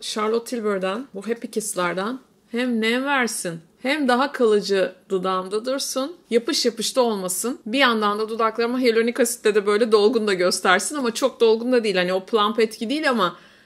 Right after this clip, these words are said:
yine de dudakları konforlu hissettirsin. Rujlarından bir tanesi bu.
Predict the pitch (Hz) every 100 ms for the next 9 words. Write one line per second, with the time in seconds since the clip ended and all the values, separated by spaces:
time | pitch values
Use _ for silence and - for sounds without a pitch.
0 | - 254 302 240 202 285 453 233 254 254
1 | 262 269 262 240 233 240 233 226 220 185
2 | 185 180 180 277 233 196 202 202 240 240
3 | 214 202 185 180 190 226 339